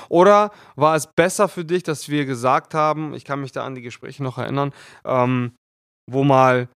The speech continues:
drei, vier, fünf, sechs, sieben Gespräche hintereinander versemmelt wurden, wo dann gesagt wurde, das ist völlig normal, kurz vorm Abgrund steht eigentlich, wie du schon gesagt hast, äh, der Erfolg. Wie, w-, w-, was, also,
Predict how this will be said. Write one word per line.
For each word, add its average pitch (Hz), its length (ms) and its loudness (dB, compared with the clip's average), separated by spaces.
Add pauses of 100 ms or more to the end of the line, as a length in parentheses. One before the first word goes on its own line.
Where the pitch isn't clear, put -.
(120)
drei, 156 260 2
vier, 160 240 4
fünf, 175 240 0
sechs, 135 240 2
sieben 170 180 0
Gespräche 147 400 -4
hintereinander 143 360 -4
versemmelt 143 420 -2
wurden, 127 320 -2 (1160)
wo 139 220 2
dann 139 260 2
gesagt 135 420 4
wurde, 127 480 2 (120)
das 120 140 -4
ist 123 120 -2
völlig 143 340 2
normal, 135 500 2
kurz 143 380 -2
vorm 131 280 0
Abgrund 139 580 -2
steht - 280 -8
eigentlich, 123 280 -4
wie 139 80 -4
du 127 120 -2
schon 127 240 -4
gesagt 120 400 -4
hast, 120 280 -6
äh, 113 320 -4 (300)
der 127 100 2
Erfolg. 143 520 2 (300)
Wie, 151 320 2
w-, 151 160 2
w-, 147 180 2
was, 175 300 -2
also, 135 420 0